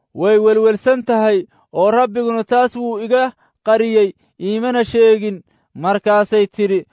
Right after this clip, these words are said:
"War ma Rabbigaan wiil ka doonay, sow kuma aan odhan, 'War hay khiyaanayn'?" Oo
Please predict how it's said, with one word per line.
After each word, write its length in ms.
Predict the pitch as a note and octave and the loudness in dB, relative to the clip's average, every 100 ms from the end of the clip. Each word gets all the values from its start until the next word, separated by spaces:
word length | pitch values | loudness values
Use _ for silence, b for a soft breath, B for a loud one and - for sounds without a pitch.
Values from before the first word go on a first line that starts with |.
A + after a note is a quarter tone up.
| _ _ - | _ _ -8
"War 160 | E3+ G#3 | -4 -2
ma 120 | G#3+ | 0
Rabbigaan 580 | A#3+ B3 A#3+ A#3 A3+ G#3+ | 0 -2 -2 0 0 -2
wiil 420 | A#3 B3 A3 F#3 _ _ _ _ _ | -4 -6 -6 -10 _ _ _ _ _
ka 160 | - B3 | -2 -2
doonay, 600 | G3 A#3 A3 G3+ F3+ - _ | 0 0 0 -2 -4 -8 _
sow 240 | - G#3+ G#3+ | -6 -2 -2
kuma 240 | A3+ C4 | -2 -2
aan 260 | A#3 A#3+ A#3 | -2 -2 0
odhan, 420 | G#3+ G#3+ G#3 F#3 _ _ _ _ _ | 0 2 0 -2 _ _ _ _ _
'War 260 | C#3 F#3 G#3 | -4 -2 0
hay 260 | A3 A#3 | 2 2
khiyaanayn'?" 840 | A3 G#3 G#3+ A3+ A3+ B3 A#3+ F3+ - _ _ _ - | 2 0 2 2 0 -2 -4 -8 -16 _ _ _ -4
Oo 200 | E3+ | -2